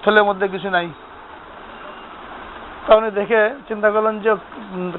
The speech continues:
খাদ্য কিছু নাই, ডাকলো ঘোড়াটাকে, তো যে অবলা পশুর সাথে ধোঁকাবাজি করতে পারে, মিথ্যা ব্যবহার করতে পারে, তো আল্লাহ রসুল হাদিসের ক্ষেত্রে কি করতে পারে? মিথ্যা হাদিস বানাতে পারে। এ লোকের হাদিস গ্রহণযোগ্য না।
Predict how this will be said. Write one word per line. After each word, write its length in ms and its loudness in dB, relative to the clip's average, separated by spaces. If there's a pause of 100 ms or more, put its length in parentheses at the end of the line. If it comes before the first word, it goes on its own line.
(180)
খাদ্য 500 0
কিছু 220 -6
নাই, 140 4
ডাকলো 360 2
ঘোড়াটাকে, 560 2 (640)
তো 80 -4
যে 140 0
অবলা 420 6 (100)
পশুর 280 -10
সাথে 160 -4
ধোঁকাবাজি 420 0
করতে 280 -6
পারে, 240 2
মিথ্যা 400 0
ব্যবহার 240 0
করতে 280 -6
পারে, 240 0 (640)
তো 60 4
আল্লাহ 240 6
রসুল 180 -4
হাদিসের 280 -4
ক্ষেত্রে 260 2
কি 100 -2
করতে 240 4
পারে? 180 6 (640)
মিথ্যা 360 -2
হাদিস 240 2
বানাতে 320 4
পারে। 200 2 (640)
এ 80 8
লোকের 180 4
হাদিস 240 0
গ্রহণযোগ্য 500 0
না। 180 4